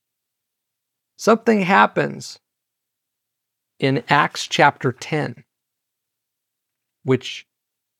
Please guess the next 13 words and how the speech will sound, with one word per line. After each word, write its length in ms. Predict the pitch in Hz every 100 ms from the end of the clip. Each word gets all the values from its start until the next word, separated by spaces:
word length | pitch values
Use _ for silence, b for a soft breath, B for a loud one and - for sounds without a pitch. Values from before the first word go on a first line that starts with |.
| _ _ _
really 260 | 143 185 196
prepares 1000 | - 151 - 147 143 147 135 - - - _ _ _ _ _ _ _ _ _ _ _
for 80 | -
the 80 | 139
rest 260 | 151 - 143
of 80 |
history. 640 | - 151 - - 110 107 - - - _ _ _ _ _ _ _ _ _ _ _ _ _ _ _ _ _
Peter 300 | - 196 196
receives 800 | 160 139 - 160 147 135 127 - _ _ _ _ -
a 80 | 131
vision 560 | 120 120 113 - - _ _ _ _ _ _ _ _ _ _ _ _ _ -
that 220 | 131 -
says, 680 | - 165 151 - 143 -